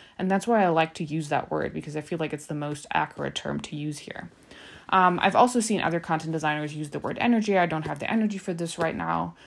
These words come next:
Um, I think that also works, but I think energy is something that is often maybe associated with a little bit more emotional aspects. You may not wanna go there at work. So yeah, maybe use the word capacity or something similar to,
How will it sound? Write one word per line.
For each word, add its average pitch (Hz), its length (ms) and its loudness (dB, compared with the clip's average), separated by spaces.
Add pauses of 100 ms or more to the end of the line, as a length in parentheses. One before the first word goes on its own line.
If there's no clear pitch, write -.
(140)
Um, 175 200 2
I 185 60 2
think 208 220 2
that 202 160 4
also 185 320 6
works, 160 280 0
but 160 140 -4
I 160 60 -2
think 160 260 -4
energy 170 320 -2
is 160 100 -4
something 156 280 -6
that 151 120 -6
is 143 140 -10
often 147 400 -4
maybe 147 240 -6
associated 151 540 -6
with 160 140 -4
a 165 60 -2
little 180 200 0
bit 175 120 -2
more 160 320 -4 (240)
emotional 277 480 6
aspects. 208 760 2 (300)
You 208 80 0
may 196 200 2
not 190 160 2
wanna 185 180 0
go 170 160 4
there 156 220 -2
at 156 140 -4
work. 156 340 -2
So 156 260 -6
yeah, 175 180 0 (220)
maybe 349 240 4
use 339 180 4
the 294 80 0
word 262 200 0
capacity 214 560 -2
or 156 80 -2
something 151 380 -10
similar 147 580 -10 (420)
to, 143 680 -4